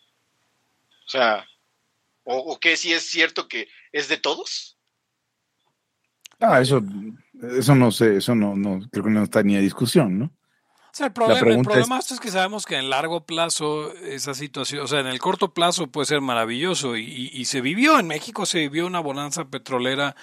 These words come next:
Speaker 3: en los setentas y ochentas, eh, eh, que dio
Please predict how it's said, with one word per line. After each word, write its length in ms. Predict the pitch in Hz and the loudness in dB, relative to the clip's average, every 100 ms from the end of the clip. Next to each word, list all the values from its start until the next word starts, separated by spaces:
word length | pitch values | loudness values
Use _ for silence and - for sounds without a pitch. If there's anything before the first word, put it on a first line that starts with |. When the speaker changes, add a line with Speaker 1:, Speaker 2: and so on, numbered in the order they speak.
| - - - - | -18 -16 -16 -8
Speaker 3:
en 200 | 123 127 | -4 0
los 120 | 123 | 0
setentas 500 | 139 - 131 - 135 | 0 0 0 0 -2
y 40 | 127 | -2
ochentas, 600 | - 139 127 202 262 _ - - - - | 0 -2 -2 -8 -8 _ -20 -20 -20 -14
eh, 380 | - 135 139 131 | -6 -4 -2 -4
eh, 80 | - | -4
que 180 | 131 123 | -4 -2
dio 1120 | 127 127 143 160 165 131 107 110 113 120 | 0 2 2 2 2 2 -2 -6 -8 -10